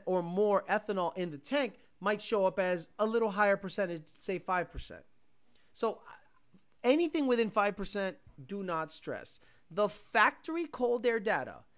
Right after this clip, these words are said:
on a Mustang, twenty fifteen to twenty twenty-four, is off seven to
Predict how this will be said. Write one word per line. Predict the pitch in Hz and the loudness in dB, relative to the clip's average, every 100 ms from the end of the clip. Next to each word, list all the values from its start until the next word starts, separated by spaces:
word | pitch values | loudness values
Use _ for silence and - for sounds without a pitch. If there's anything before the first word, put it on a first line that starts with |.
| _ - | _ 0
on | 170 214 | 2 2
a | |
Mustang, | 247 240 233 - 78 - _ _ _ _ _ _ _ _ _ | 2 2 0 -6 -16 -20 _ _ _ _ _ _ _ _ _
twenty | - 139 233 254 | -8 -2 0 0
fifteen | 277 - 247 262 220 | -2 -2 -2 -2 -4
to | 165 | -8
twenty | - 127 180 247 | -8 -2 0 0
twenty-four, | - 240 247 - 156 - - _ - | -2 -2 -2 -4 -8 -8 -18 _ 0
is | 202 - | 0 2
off | 180 170 143 _ | 4 4 2 _
seven | - - - 220 233 269 254 | -4 0 4 6 6 0 -2
to | 233 | -4